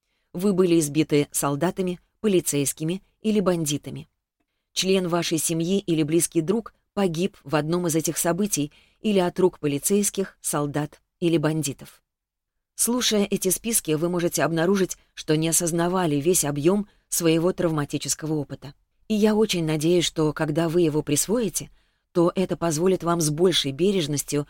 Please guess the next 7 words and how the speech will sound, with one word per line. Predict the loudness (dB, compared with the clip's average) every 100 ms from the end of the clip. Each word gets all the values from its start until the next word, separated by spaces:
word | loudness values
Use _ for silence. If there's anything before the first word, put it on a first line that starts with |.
| _ _
относиться | -4 0 2 2 0 -2
к |
себе, | -2 -2 -2 -4 _ _ _
допуская, | -2 0 0 0 -2
что | -2 -2
ваша | -2 -4
психика | -4 -4 -2 -2 -6